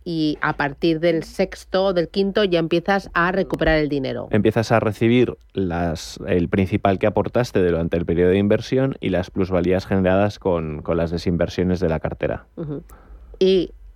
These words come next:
Speaker 1: por reincidir, como es un portfolio de fondos donde debajo tenéis cinco buenos, no es
Speaker 2: Sí.
Speaker 1: necesario, eh, tener a veinticinco, porque no hay veinticinco top, top, top,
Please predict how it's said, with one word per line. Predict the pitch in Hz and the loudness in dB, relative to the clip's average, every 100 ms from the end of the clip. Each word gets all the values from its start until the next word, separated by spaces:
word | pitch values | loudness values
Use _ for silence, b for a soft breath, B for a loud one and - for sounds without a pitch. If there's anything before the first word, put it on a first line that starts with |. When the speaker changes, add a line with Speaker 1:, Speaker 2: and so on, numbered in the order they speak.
| - - - - - - | -18 -16 -16 -14 -12 -8
Speaker 1:
por | 175 170 165 165 | 0 0 2 2
reincidir, | 170 165 - 170 175 160 - b b - - | 2 0 -2 0 2 2 -2 b b -10 -2
como | 175 165 185 | 0 2 0
es | 196 | 2
un | 220 | 0
portfolio | 214 208 - 208 196 | 2 -2 0 0 2
de | 190 | 2
fondos | 185 220 208 170 165 | 0 -2 0 -2 0
donde | 156 | 0
debajo | 151 156 180 - 160 | 2 2 0 -2 -2
tenéis | 170 180 175 - - | 0 2 2 -2 -12
cinco | - - 220 202 190 | -8 0 2 2 2
buenos, | 170 185 196 285 - - | 4 2 2 -2 -6 -4
no | 170 | 0
es | 175 | 2
Speaker 2:
Sí. | |
Speaker 1:
necesario, | 170 156 156 175 170 151 143 - | 2 0 -4 -2 0 0 -2 -2
eh, | 151 143 147 | -2 -2 -2
tener | 151 143 151 | -2 2 2
a | 156 | 2
veinticinco, | 147 147 - 175 151 143 131 - | 0 -2 0 0 0 -4 -4 -6
porque | 139 135 135 | -6 -2 0
no | |
hay | 139 | 2
veinticinco | 143 139 127 139 131 143 | 2 0 0 0 0 0
top, | 143 139 | 0 -2
top, | - 135 - | -2 -4 -2
top, | 160 | -4